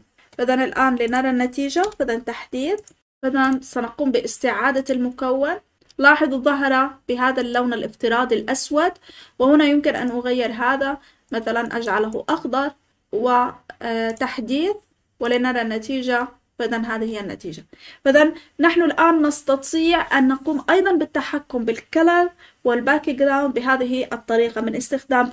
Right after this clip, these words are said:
كومبوننت اسمها color، آه، palette. يوجد طريقة أخرى للقيام بذلك باستخدام شيء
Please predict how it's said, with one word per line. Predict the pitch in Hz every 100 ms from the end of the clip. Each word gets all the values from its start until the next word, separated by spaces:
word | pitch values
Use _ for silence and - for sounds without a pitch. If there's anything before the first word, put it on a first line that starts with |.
| -
كومبوننت | 226 240 285 285 262
اسمها | - 254 247 240 -
color، | 254 240 247 - _ _ _
آه، | 233 214 208 _ 220
palette. | 202 - - - - _ _ 269
يوجد | 277 415 571 370 294 277 285 277 _
طريقة | 285 285 349 311 -
أخرى | 247 - 226 202 330 - _ _ _
للقيام | 240 240 262 226 220
بذلك | 214 220 220 233 285 -
باستخدام | 208 214 262 - 262 254
شيء | 269 -